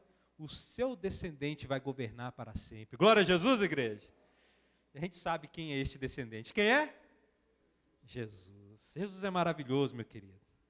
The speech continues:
Ora vem, Senhor Jesus. Vamos dizer, vamos abrir um parênteses, vamos dizer Maranata, vamos lá? Vem, Amém.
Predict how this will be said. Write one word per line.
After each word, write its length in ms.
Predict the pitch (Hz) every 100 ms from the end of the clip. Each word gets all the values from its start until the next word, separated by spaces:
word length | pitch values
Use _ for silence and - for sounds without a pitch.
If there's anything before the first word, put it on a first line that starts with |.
| _ _ _ _ - - 180
Ora 520 | 202 208 202 180 151
vem, 360 | - 143 143
Senhor 320 | 135 - 127 123
Jesus. 1120 | 120 101 98 104 101 - - - - - _ _ _ _ _ _ _ -
Vamos 160 | 247
dizer, 220 | 160 175
vamos 200 | 160 247
abrir 160 | 220 170
um 40 |
parênteses, 320 | 170 147 135 180
vamos 120 | 214
dizer 160 | 139
Maranata, 500 | 139 127 127 156 175
vamos 200 | 139 147
lá? 360 | 196 185 -
Vem, 3000 | - - - - _ _ _ _ - - - - - - - - - _ _ _ _ _ _ _ - - - - - - - - _ _ _ _ _ - - _ _
Amém. 920 | 143 165 156 104 95 120 135 127 110